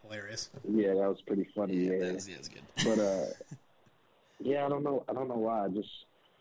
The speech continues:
Speaker 2: I
Speaker 1: Yeah.
Speaker 2: think it's 'cause, you know, I saw Ole Miss play against some teams like Tennessee, Kentucky, and
Speaker 1: Right.
Speaker 2: they played them pretty close, and I just didn't really think, I've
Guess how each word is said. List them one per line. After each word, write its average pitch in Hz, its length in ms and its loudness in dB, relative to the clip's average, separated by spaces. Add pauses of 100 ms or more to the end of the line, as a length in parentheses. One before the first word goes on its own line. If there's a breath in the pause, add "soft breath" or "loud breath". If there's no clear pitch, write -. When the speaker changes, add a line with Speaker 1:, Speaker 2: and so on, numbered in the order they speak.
(140)
Speaker 2:
I - 60 -2
Speaker 1:
Yeah. - 100 -4
Speaker 2:
think 160 220 2
it's - 140 0
'cause, 113 360 2
you 107 160 0
know, 101 260 0
I 98 120 -4 (100)
saw 110 80 0
Ole 104 300 2
Miss 107 180 2 (120)
play 104 280 2
against 98 400 2 (520)
some 95 260 0 (160)
teams 110 360 6
like 92 220 2
Tennessee, 107 520 4
Kentucky, 104 440 0 (260)
and 90 180 -4
Speaker 1:
Right. 101 400 0
Speaker 2:
they 104 100 4
played 113 240 4
them 101 100 2
pretty 107 200 4
close, 107 460 2
and 101 100 0
I 101 80 2
just 95 200 0 (600)
didn't 113 280 6
really 110 200 6
think, 107 320 0
I've 101 120 0